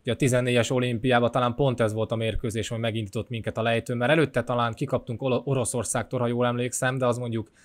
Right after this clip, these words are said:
tényleg egy papírforma mérkőzésnek számít. Ö, viszont a németek ellen vissza tudtunk volna lendülni a jó formába, és egy szinte majdnem megnyert meccset elbuktunk. Itt indultunk meg a lejtőn.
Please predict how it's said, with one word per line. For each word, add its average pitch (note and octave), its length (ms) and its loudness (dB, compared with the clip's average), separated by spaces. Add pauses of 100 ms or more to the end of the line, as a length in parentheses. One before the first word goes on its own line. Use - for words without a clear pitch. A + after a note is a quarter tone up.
(120)
tényleg A#2 200 -2
egy G2+ 80 -4
papírforma A#2 600 -2
mérkőzésnek A#2 880 -2
számít. A#2 600 0 (380)
Ö, B2 480 2
viszont A#2+ 280 -2
a B2+ 40 -2
németek B2 460 2
ellen A#2 320 2
vissza A#2+ 240 0
tudtunk A2 340 -6
volna A2+ 480 -4 (200)
lendülni A#2 500 -2
a A2+ 60 0
jó A#2 140 -2
formába, A#2+ 500 0
és - 180 -4 (160)
egy C3 120 -14
szinte A#2+ 680 0
majdnem B2 260 -2
megnyert A#2 360 -4
meccset A#2 460 -4 (260)
elbuktunk. D3 760 2 (300)
Itt A#2+ 180 -4
indultunk A#2 380 -2
meg A2 120 -2
a A#2 40 2
lejtőn. D#3+ 560 0